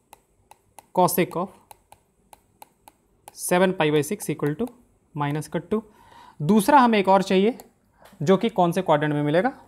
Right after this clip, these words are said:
फोर्थ क्वाड्रेंट में मिलेगा। तो फोर्थ क्वाड्रेंट के लिए हमने क्या बोला कि फोर्थ क्वाड्रेंट के लिए आप ऐसे चले जाओ, cosec of टू पाई minus पाई by सिक्स।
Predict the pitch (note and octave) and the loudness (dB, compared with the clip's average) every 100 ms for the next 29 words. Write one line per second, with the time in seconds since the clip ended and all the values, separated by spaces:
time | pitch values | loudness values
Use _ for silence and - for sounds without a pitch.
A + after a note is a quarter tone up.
0 | - B3 B3+ - D3+ C#3+ C#3 C3+ C3+ C#3 | 0 2 2 2 0 0 -6 -6 -6 -6
1 | F3 - G#3+ A3 - G3 F#3+ G3 F#3+ G3 | -6 0 2 2 2 0 2 0 -2 -2
2 | G3 G#3 D3 C3 C3 _ _ _ _ _ | 0 -2 -2 -4 -10 _ _ _ _ _
3 | _ - D#3 F#3 F#3+ F#3+ D#3+ D3+ D3+ D#3+ | _ -8 -4 0 0 2 0 2 0 -2
4 | D3 D#3 - D3+ D#3 D#3 E3+ E3 F3+ - | -4 -4 -6 -4 -4 -2 -4 -4 -10 -14
5 | - D3+ E3 D#3 C#3+ _ D3 C#3 E3 E3+ | -6 -4 -2 -6 -10 _ -8 -4 -2 -2
6 | E3+ E3+ D#3+ D#3+ D#3+ F#3 - - | -4 -6 -6 -4 -6 -10 -16 -20